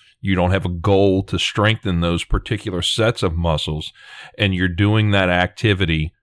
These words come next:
uh, sixty days maybe out of the season. And you wonder why your back, "Oh, I'm just getting older." No, I'm older than most of the guys that I hunt with. Good luck keeping up with me now. Period. Full stop.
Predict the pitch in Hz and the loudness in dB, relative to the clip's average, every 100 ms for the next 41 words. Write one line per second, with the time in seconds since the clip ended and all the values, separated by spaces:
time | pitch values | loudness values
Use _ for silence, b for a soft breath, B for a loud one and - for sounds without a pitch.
0 | _ _ _ - 113 - - - - 110 | _ _ _ -10 -8 -10 -8 -4 0 0
1 | 92 107 95 92 90 85 87 82 85 87 | 0 0 2 4 4 0 0 0 2 2
2 | 80 80 78 73 73 87 82 73 67 - | 2 0 0 0 -2 -2 -2 -2 -6 -10
3 | B B 95 90 82 92 95 92 87 87 | B B -2 0 0 0 0 0 2 2
4 | 87 85 82 _ _ - 80 71 85 92 | 2 0 -2 _ _ -8 -8 -2 2 2
5 | 98 104 113 107 95 113 92 92 76 69 | 2 -2 -2 -2 -2 -2 0 -2 -2 -6
6 | - 107 101 92 98 _ _ _ - 123 | -4 0 2 0 -4 _ _ _ -2 0
7 | 95 107 110 104 92 90 92 101 101 90 | 2 0 2 0 2 2 2 0 -2 0
8 | 90 90 87 87 90 98 - 117 131 - | 2 2 2 0 0 0 0 0 0 0
9 | 98 87 87 - 87 - 82 82 87 80 | -2 0 0 -2 -4 -2 -2 -2 -4 -4
10 | 78 57 65 - _ _ _ _ _ _ | -6 -8 -12 -16 _ _ _ _ _ _
11 | - 98 85 76 71 - 85 76 - 71 | -4 -2 -2 -4 -6 -6 -6 -6 -8 -8
12 | 62 | -10